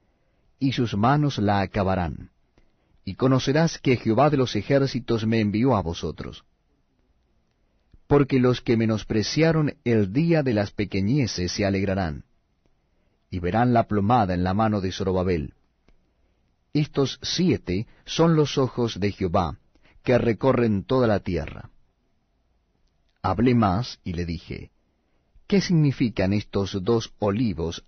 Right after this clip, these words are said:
a la derecha del candelabro y a su izquierda?" Hablé aún de nuevo y le dije,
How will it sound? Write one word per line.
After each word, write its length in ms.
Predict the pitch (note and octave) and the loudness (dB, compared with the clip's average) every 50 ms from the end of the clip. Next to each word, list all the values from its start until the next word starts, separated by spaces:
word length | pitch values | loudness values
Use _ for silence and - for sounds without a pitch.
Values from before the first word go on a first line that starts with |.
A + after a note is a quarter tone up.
| _ - | _ -4
a 140 | G2+ A2 G2+ | -2 0 0
la 100 | G2+ F2+ | 0 0
derecha 360 | F#2+ G#2+ A#2 A#2+ - A2+ G2+ | 0 -2 -2 -2 -2 -2 -2
del 220 | G2+ G2 F#2+ F2 | 0 -2 -2 -4
candelabro 760 | - - G2 G2 F#2 F#2+ G#2 A2 G2 F2+ E2+ E2+ E2+ F2+ F#2 - - _ _ - | -4 -4 -2 -2 0 0 0 0 0 0 -2 -2 -4 -4 -6 -8 -14 _ _ -8
y 120 | F#2+ F#2+ | -4 -4
a 80 | F2 - | -4 -4
su 100 | - D#2+ | -6 -8
izquierda?" 640 | D#2 - - - F2 D#2 C2 B1+ - - A#2 - _ _ _ _ _ _ _ _ _ _ _ _ _ _ _ _ _ _ _ _ _ _ _ _ _ _ | -10 -10 -10 -8 -8 -8 -8 -10 -14 -18 -20 -20 _ _ _ _ _ _ _ _ _ _ _ _ _ _ _ _ _ _ _ _ _ _ _ _ _ _
Hablé 300 | G#2 G2 F#2 G2 G#2+ G#2+ | -6 -4 -2 0 2 2
aún 240 | G#2+ A2 A2 A2+ G#2 | 4 4 2 2 2
de 100 | A2+ C3 | 4 4
nuevo 300 | C#3 B2 G#2 F2 F#2+ G2 | 4 2 2 0 0 0
y 20 | |
le 80 | G2 G2 | 0 0
dije, 440 | A2 A2 - - G2 F#2+ F2+ F2+ | -2 -4 -4 -4 -4 -2 -4 -4